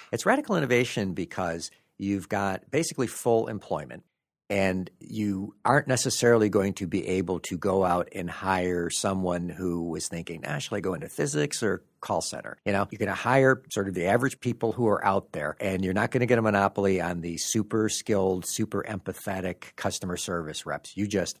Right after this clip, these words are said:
aren't. It's just not physically possible, unless you wanna, of course, pay them vastly more than anybody would ever pay a call center rep. So what do you do to take these people as God made them and turn them into more empathetic,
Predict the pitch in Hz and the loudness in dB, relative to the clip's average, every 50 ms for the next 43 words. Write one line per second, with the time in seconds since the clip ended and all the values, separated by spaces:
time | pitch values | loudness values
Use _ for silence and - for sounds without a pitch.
0 | _ - 87 73 64 64 _ - - - 95 _ - 95 85 - 95 90 85 85 | _ -6 -4 -4 -4 -6 _ -18 -20 -20 -20 _ -10 -10 -10 -8 -6 -4 -2 -2
1 | 80 - _ _ - - 87 78 - - - - 85 78 76 - _ - - 80 | -2 -4 _ _ -8 -8 -8 -6 -8 -12 -12 -12 -12 -12 -12 -16 _ -8 -6 -4
2 | 73 - - - 85 - - - - 107 104 107 107 101 - - 117 104 95 90 | -4 -4 -6 -10 -12 -14 -12 -6 -4 0 2 4 4 4 4 4 2 2 2 0
3 | 87 - _ _ _ _ _ - - - 82 - _ - - 104 95 82 85 82 | -2 -4 _ _ _ _ _ -12 -10 -10 -10 -10 _ -2 -2 0 0 0 -2 -6
4 | 85 78 - 95 87 90 92 - - - 92 87 90 92 85 82 78 82 78 87 | -6 -6 -2 0 2 2 2 0 -2 -4 -6 -4 -4 -2 -4 -4 -4 -6 -10 -8
5 | 87 85 85 87 85 82 85 78 80 85 - - - 78 78 - - - 127 110 | -6 -6 -4 -4 -4 -4 -6 -6 -8 -10 -12 -12 -12 -12 -12 -10 -2 2 2 2
6 | - - 101 71 69 67 - _ - - 147 147 170 180 196 185 170 143 113 - | 2 2 -4 -6 -6 -10 -12 _ 4 6 8 10 10 8 8 4 2 2 2 4
7 | 147 147 131 107 98 98 - - 98 - - 113 113 110 - - 101 101 - - | 6 6 6 6 4 2 0 -2 -4 -2 2 0 0 0 0 0 -2 -2 -2 -4
8 | - - 82 76 - - 92 120 - - 98 95 95 104 101 98 95 92 87 92 | -6 -6 -6 -6 -4 -4 -6 -6 -4 -2 -2 0 0 0 0 -2 -2 0 0 0
9 | 92 95 90 101 92 82 82 80 - - - - 123 - - - 98 95 92 92 | 0 -2 0 0 0 0 0 -2 -4 -8 -8 -8 -8 -10 -6 -2 -2 0 0 -2
10 | 92 - - - - 113 113 113 107 104 104 101 95 - - 95 98 95 - - | -4 -6 -8 -4 -2 0 0 2 2 2 0 0 -2 -2 -4 -4 -4 -4 -4 -4
11 | 98 90 90 87 90 95 95 98 98 - - 117 98 - - 123 - - - 117 | -2 -2 -2 -2 -2 0 2 2 2 2 0 -4 -4 -2 -4 -6 -4 0 2 2
12 | 117 98 98 101 - - - | 4 4 2 0 -2 -6 -20